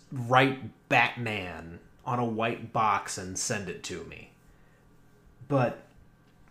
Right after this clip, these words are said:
people were saying, "If you can't do that, if you can't use the original art at all, uh,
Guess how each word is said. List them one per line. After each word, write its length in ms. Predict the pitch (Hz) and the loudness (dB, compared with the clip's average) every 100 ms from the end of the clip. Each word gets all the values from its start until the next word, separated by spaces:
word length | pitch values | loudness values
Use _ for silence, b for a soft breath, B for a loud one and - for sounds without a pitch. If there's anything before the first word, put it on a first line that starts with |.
| - - - - - - - - - - _ - - | -20 -20 -20 -20 -20 -20 -20 -20 -20 -20 _ -20 -2
people 240 | 185 175 175 | 4 6 6
were 80 | |
saying, 300 | 156 165 139 | 6 6 4
"If 120 | 127 135 | 4 0
you 60 | |
can't 320 | 131 170 208 | 2 4 4
do 180 | 180 175 | 6 6
that, 220 | 139 117 113 | 6 4 2
if 120 | 104 | -2
you 80 | 104 | -4
can't 280 | 151 160 | -2 -2
use 200 | 170 160 | 4 4
the 100 | 143 | 4
original 400 | 143 143 127 135 | 2 2 4 4
art 240 | 117 117 117 | 6 4 4
at 140 | 120 | 0
all, 480 | 117 104 90 95 - - b b b b b b | 0 0 -2 -4 -8 -18 b b b b b b
uh, 280 | - 123 123 | 4 6 6